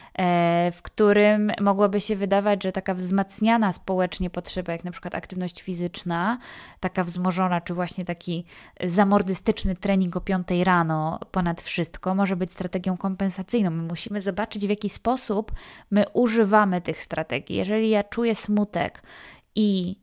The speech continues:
zjem pół tortu z lodówki, po czym czuję jeszcze większy smutek, bo nie byłam w stanie skontrolować swojego impulsu i zdałam sobie sprawę, że postąpiłam przeciw swoim wartościom, jak na przykład, nie wiem, zdrowe odżywianie czy dbanie o zdrowie,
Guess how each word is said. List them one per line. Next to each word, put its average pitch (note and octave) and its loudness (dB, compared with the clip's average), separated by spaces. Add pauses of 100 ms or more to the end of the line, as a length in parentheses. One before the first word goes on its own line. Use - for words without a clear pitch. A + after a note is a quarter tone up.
(200)
zjem F#3+ 2 (200)
pół G#3+ 0
tortu G3 2
z F3 -6
lodówki, F3+ -6 (320)
po G#3+ 2
czym F#3 -2
czuję G3 2
jeszcze A3 2
większy F3+ -4
smutek, F3 -4
bo E3 -4
nie E3+ -2
byłam F3 -4
w - -10
stanie F3+ -2
skontrolować F3 -6
swojego - -6
impulsu F3+ -4
i E3+ -6
zdałam E3+ -6
sobie F3+ -8
sprawę, F3+ -6
że E3+ -4 (640)
postąpiłam G3 2
przeciw F#3+ -2
swoim F#3 -2
wartościom, F3 0
jak E3 -10
na F#3 -6
przykład, - -10
nie F3+ -6
wiem, E3 -8
zdrowe F3+ -2
odżywianie F3 -4
czy - -12
dbanie E3+ -6
o E3+ -6
zdrowie, E3 -4